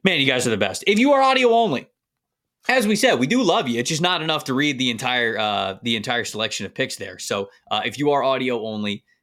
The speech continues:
the, uh, best way to get involved is, of course, on the YouTube comments. But on X and Instagram, at Tampa Bay Trey, at Connor J Rogers,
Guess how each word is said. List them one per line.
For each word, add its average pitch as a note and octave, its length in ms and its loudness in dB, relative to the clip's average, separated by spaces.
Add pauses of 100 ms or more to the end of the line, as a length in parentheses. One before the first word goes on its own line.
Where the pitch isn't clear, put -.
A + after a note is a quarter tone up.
the, G#2 540 -2
uh, - 240 -16
best A#2 220 -4
way A#2 100 -2
to G#2+ 80 -6
get G#2 140 -6
involved G2 320 -4
is, F#2 100 -14
of G2 60 -18
course, - 240 -8
on G2 100 -10
the F#2+ 100 -12
YouTube F#2+ 240 -14
comments. F#2+ 360 -10
But A2 380 -2 (920)
on A2 160 0
X B2+ 440 -2
and G#2+ 120 -2
Instagram, G#2+ 580 -2
at G2 180 -4
Tampa G2 200 -6
Bay G2 120 -4
Trey, F#2+ 300 -6
at F#2 200 -6
Connor F2+ 260 -10
J F2+ 140 -12
Rogers, F2 500 -8